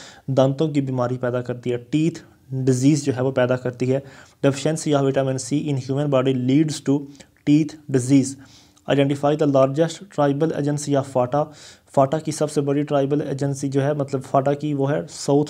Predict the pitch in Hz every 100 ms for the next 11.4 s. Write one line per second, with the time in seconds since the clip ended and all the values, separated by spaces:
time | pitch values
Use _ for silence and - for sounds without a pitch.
0 | - 131 131 131 123 135 131 117 - -
1 | _ - 147 151 151 147 139 143 143 139
2 | 147 143 - _ - 131 135 131 156 147
3 | 139 131 131 143 139 131 135 139 143 -
4 | _ 135 127 143 143 127 123 117 113 -
5 | - - _ 151 147 - 175 151 - -
6 | 147 143 156 139 131 - 120 120 - -
7 | _ - _ 156 143 143 170 151 147 147
8 | 147 - 147 147 143 151 147 139 - 165
9 | 180 - - - _ - 143 135 139 135
10 | 143 139 143 175 - - 151 135 - 139
11 | 139 139 139